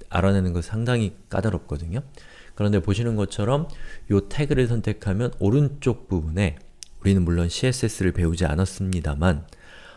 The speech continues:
어떠한 씨에스에스의 코드가 적용이 돼서 그 코드의 영향을 받아서 이런 모양을 나타내고 있는지를 보여주는 화면이 바로 이 오른쪽에 있는 스타일스라고 되어 있는 것 밑에 있는 부분입니다.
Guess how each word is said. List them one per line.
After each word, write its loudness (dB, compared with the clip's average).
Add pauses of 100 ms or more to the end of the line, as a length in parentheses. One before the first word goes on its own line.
(160)
어떠한 2
씨에스에스의 0
코드가 0 (720)
적용이 6
돼서 -2
그 -6
코드의 4
영향을 4
받아서 -2 (480)
이런 6
모양을 2
나타내고 0
있는지를 2 (300)
보여주는 4
화면이 -2 (300)
바로 2
이 2
오른쪽에 2
있는 0
스타일스라고 0
되어 2
있는 -2
것 -2
밑에 -2
있는 -2
부분입니다. -6